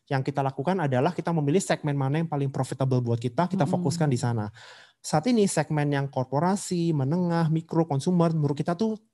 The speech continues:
Speaker 1: paling profitable. Kalau kita masuk ke segmen yang kreditnya kecil-kecil, ultra mikro kita bilang ya, mungkin di bawah sepuluh juta, eh, profitabilitasnya tuh dipertanyakan gitu kan ya.
Speaker 2: Hmm.
Speaker 1: Karena biaya operasional jadi mahal, mungkin juga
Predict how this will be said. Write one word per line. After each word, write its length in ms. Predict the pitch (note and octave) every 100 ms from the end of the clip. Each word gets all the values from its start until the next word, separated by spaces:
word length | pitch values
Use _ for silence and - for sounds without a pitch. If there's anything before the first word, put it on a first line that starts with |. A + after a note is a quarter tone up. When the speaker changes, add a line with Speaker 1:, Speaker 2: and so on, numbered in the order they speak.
| _ _ _
Speaker 1:
paling 240 | C#3+ C#3
profitable. 560 | C#3 C3+ C3 A#2+ G#2 A2+ - - - _
Kalau 160 | - D#3
kita 240 | E3 A#3
masuk 240 | A#3+ G#3 -
ke 80 | E3
segmen 400 | D#3+ D#3 D3+ C#3+
yang 40 |
kreditnya 400 | - D3+ C3+ C#3
kecil-kecil, 480 | C#3 F3+ A3 F#3+ E3+
ultra 320 | D#3+ D3+ D3
mikro 400 | C#3+ D#3 - D3+
kita 160 | C3 B2
bilang 280 | B2+ C3 C3
ya, 120 | A#2
mungkin 240 | A#2 E3
di 40 | C3+
bawah 120 | A#2+
sepuluh 240 | A#2 A#2+ A#2
juta, 320 | - B2 B2+ - - - _ _ D#3+
eh, 300 | D#3+ D#3+ B3+ -
profitabilitasnya 800 | - F3+ F3+ F3+ D#3+ D#3 F3 E3
tuh 80 | G#3
dipertanyakan 640 | G3+ - C#3+ C#3+ C#3 C3 A#2
gitu 160 | A2+ A#2+
kan 160 | A2+ A2
ya. 240 | G#2 A#2
Speaker 2:
Hmm. 240 | A#2 F#3+
Speaker 1:
Karena 240 | F#3 C#3+ F#3
biaya 160 | C#3
operasional 480 | C3+ C#3 C3 C#3 C3+
jadi 160 | B2 A2+
mahal, 640 | C#3+ F3+ E3 D3+ D3 D3
mungkin 240 | B2+ D#3 C#3+
juga 240 | B2+